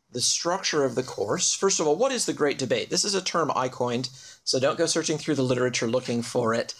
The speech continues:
But it's a set of theological and philosophical disputes about miracles, prophecy, and the existence of God that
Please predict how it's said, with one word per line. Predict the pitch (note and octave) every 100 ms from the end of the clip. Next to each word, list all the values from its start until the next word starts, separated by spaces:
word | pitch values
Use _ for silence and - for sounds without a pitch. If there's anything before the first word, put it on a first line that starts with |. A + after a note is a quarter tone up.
| - - -
But | - E3
it's | F3
a |
set | - A3+ B3+
of | -
theological | D#3+ C#3+ B2+ B2 C3+ B2
and | A#2
philosophical | - C#3 C3+ C3 B2+ C3+ C3+
disputes | B2 - B2 B2+
about | A#2 G2 A2+
miracles, | A#2 C#3+ C#3+ D3 D3 - -
prophecy, | - C3 C3 C3+ C#3 - C3 C3 -
and | A#2+ C3 A#2
the | A2
existence | G#2 C#3+ - D#3 D#3+
of | E3
God | - G2 A2 - - - - - _
that | C3 D#3 D#3